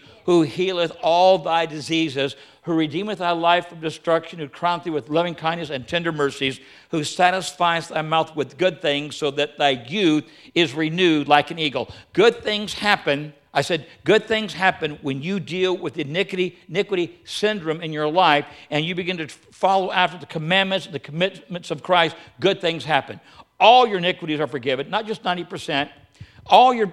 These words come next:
all your mistakes are, are, are forgiven, and God says,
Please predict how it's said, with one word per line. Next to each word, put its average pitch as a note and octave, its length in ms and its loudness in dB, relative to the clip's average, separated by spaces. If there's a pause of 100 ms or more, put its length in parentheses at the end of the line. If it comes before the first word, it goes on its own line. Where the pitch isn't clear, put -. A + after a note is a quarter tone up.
all A3 200 2
your A3 100 -2
mistakes E3+ 500 -4
are, D#3+ 160 -4
are, E3+ 260 0
are D3+ 40 2
forgiven, C#3+ 500 -2 (240)
and D#3+ 200 -4
God G3 240 0
says, G3+ 200 -6